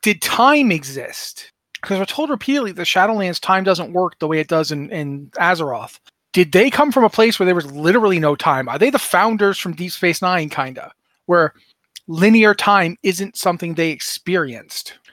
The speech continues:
Were they already dead before they even came up with any of this? Did they exist, create the universe, and die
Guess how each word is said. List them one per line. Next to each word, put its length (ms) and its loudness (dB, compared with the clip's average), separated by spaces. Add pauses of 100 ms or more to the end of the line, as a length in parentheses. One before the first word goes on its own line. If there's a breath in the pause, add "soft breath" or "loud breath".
(140 soft breath)
Were 160 6
they 200 4
already 640 4 (380)
dead 540 2 (420)
before 380 4
they 200 2 (100)
even 400 -8 (360)
came 280 0
up 360 0
with 180 0
any 180 2
of 80 -4
this? 320 -12 (380 loud breath)
Did 140 0
they 320 4
exist, 680 0
create 280 0
the 60 -2
universe, 360 0
and 120 -2
die 440 2